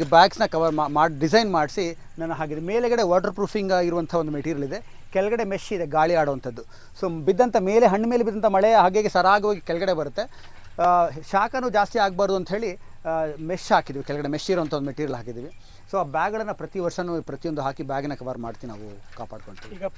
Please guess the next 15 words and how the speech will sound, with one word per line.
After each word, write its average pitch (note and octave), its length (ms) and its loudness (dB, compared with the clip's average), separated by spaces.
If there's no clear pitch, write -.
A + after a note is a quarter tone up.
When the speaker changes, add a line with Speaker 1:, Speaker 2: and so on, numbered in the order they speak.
Speaker 2:
ಪಕ್ಷಿಗಳಿಂದ A3+ 720 -6
ಏನೂ G3 180 -6
ತೊಂದ್ರೆ E3+ 280 -6
ಇಲ್ಲ D3+ 100 -8
ನಿಮ್ಗೆ? C3+ 180 -12
Speaker 1:
ಹೌದು. C3+ 200 0
ನೋಡಿ, F#3 120 2
ಒಂದು A3 180 0
ವರ್ಷ - 120 0
ರಾತ್ರಿ G3+ 280 0
ಹೊತ್ತು G3 140 0
ಬಾವಲಿಗಳ G#3+ 480 6
ತುಂಬಾ F3+ 360 4
ಇದು C#3+ 140 -4
ಸಮಸ್ಯೆ D#3+ 280 -4